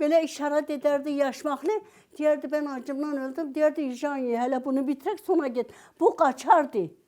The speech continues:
gəlirdi yeməyə. Deyərdi ki, "Acım məni buraxmır gələm," deyərdi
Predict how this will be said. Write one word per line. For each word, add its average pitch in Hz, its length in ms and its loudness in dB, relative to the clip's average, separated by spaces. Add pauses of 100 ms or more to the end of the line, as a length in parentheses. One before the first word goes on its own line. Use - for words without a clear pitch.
(320)
gəlirdi 294 400 2 (100)
yeməyə. 262 500 2 (880)
Deyərdi 294 400 2
ki, 302 120 -2
"Acım 262 480 0
məni 262 240 2
buraxmır 311 400 4
gələm," 208 440 0
deyərdi 202 300 -2